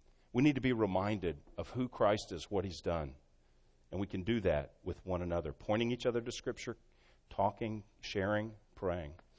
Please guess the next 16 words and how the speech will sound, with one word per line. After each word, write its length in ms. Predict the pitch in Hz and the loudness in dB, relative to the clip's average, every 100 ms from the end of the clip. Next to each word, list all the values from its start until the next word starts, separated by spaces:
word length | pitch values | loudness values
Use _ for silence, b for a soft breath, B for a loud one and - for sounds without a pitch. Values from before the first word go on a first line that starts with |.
| B B | B B
Secondly, 480 | - 220 196 143 131 | 10 10 10 10 10
we're 220 | 139 143 | 10 6
encouraged 480 | 127 - 196 190 165 | 4 6 8 8 8
not 120 | 160 | 8
only 120 | 156 | 10
by 120 | 139 | 10
reminder, 420 | 127 120 123 170 120 | 10 10 6 8 4
but 120 | 131 | 6
we're 120 | 127 | 4
encouraged 500 | 123 - 175 175 123 | 4 4 6 6 6
by 160 | 117 117 | 10 10
example. 680 | 113 127 113 110 80 67 - _ _ _ _ _ _ _ _ B B B - | 8 4 4 4 -4 -6 -12 _ _ _ _ _ _ _ _ B B B 4
I 200 | - 175 | 8 8
can't 420 | - 233 247 - | 6 2 2 0
even 440 | 185 196 170 196 - | -4 0 2 0 0
describe 800 | 127 135 - 147 143 120 107 104 | -2 -2 4 10 12 12 10 8